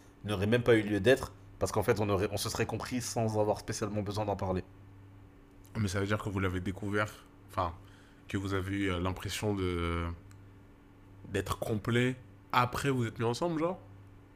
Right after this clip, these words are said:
Speaker 1: Euh, n-, n-, non, avant. Mais en fait, avant, on n'était pas amis.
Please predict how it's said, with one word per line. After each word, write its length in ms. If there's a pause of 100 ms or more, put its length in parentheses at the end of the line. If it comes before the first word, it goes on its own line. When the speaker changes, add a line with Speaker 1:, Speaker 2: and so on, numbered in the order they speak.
(840)
Speaker 1:
Euh, 680 (520)
n-, 220 (100)
n-, 280 (1400)
non, 380
avant. 420 (1300)
Mais 80
en 100
fait, 340 (100)
avant, 520 (560)
on 60
n'était 280
pas 580
amis. 320